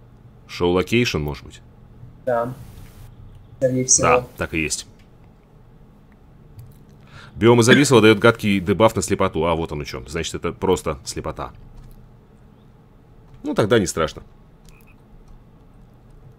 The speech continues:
Speaker 1: Ух ты, какая симпатичная.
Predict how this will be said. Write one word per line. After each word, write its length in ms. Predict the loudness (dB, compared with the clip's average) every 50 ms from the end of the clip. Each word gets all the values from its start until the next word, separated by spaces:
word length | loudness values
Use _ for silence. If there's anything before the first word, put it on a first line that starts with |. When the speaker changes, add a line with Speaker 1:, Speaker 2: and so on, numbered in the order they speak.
| -20 -20 -20 -20 -20 -20 -20 -20 -20 -20 -20 -20 -20 -20 -20 _ _ -20 -20 -20 -20 -20 -20 -20 -20 -20 -20 -20 -8 -4
Speaker 1:
Ух 160 | -2 0 2
ты, 100 | 4 4
какая 400 | 4 4 6 6 6 6 6 2 -2 -10 -20 -20 -20 -20 -20 -20 -20 -20 -16
симпатичная. 1000 | -14 -8 -6 -4 -2 0 0 0 -2 -4 -4 -2 0 2 2 4 4 2 0 -2